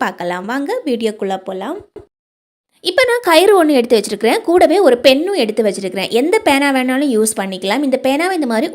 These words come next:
ஓப்பன் பண்ணிட்டு, இந்த கயிறை இந்த பேனாவோட நுனியில இந்த மாதிரி குத்திக்கலாம். இந்த மாதிரி குத்தி வைக்கும்போது நமக்கு இந்த கயிறு வெளியே வராத மாதிரி அப்படியே இருக்கும். இப்ப இந்த பேனாவோட மூடி வச்சு, இதை வச்சு நல்லா க்ளோஸ் பண்ணி கொடுத்துக்கலாம். மூடி நல்லா டைட் ஆகுற வரைக்கும் நல்லா க்ளோஸ் பண்ணி கொடுத்துக்கணும்.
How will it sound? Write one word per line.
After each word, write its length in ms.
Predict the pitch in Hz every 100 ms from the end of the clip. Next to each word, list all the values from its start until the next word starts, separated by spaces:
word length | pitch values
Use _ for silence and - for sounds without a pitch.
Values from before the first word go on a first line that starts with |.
| 254
ஓப்பன் 260 | 254 269 233
பண்ணிட்டு, 340 | 202 185 247 269
இந்த 100 | 233 233
கயிறை 360 | 247 285 302 277 - - _ 233
இந்த 140 | 226 226
பேனாவோட 560 | 269 370 359 247 233 320 - 240
நுனியில 400 | 262 381 415 370
இந்த 100 | 220 202
மாதிரி 200 | 190 359
குத்திக்கலாம். 460 | 370 359 - 175 - _ _ 233
இந்த 100 | 233
மாதிரி 160 | 302 320
குத்தி 260 | 277 277 359
வைக்கும்போது 360 | 359 240 247 285
நமக்கு 240 | 214 285 277
இந்த 100 | 208
கயிறு 240 | 226 233 285 226
வெளியே 260 | 226 294 269
வராத 280 | 214 208 208 190
மாதிரி 200 | 190 320 190
அப்படியே 360 | - 240 240 262
இருக்கும். 340 | - 175 240 349 - - _ 359
இப்ப 200 | 359 349 330
இந்த 140 | 262 262
பேனாவோட 460 | 285 370 370 285 285 262
மூடி 200 | 320 294
வச்சு, 160 | 220 339
இதை 120 | 233
வச்சு 200 | 220 415 523 220
நல்லா 180 | 208 339
க்ளோஸ் 260 | 370 349 -
பண்ணி 140 | 220 320
கொடுத்துக்கலாம். 420 | 285 220 185 175 170 233
மூடி 180 | 330 370
நல்லா 160 | 247 277 262
டைட் 240 | 233 240
ஆகுற 160 | 254 240 202
வரைக்கும் 260 | - 539
நல்லா 140 | 403 302
க்ளோஸ் 260 | 269 220 226
பண்ணி 140 | 208 196
கொடுத்துக்கணும். 540 | 190 185 180 185 285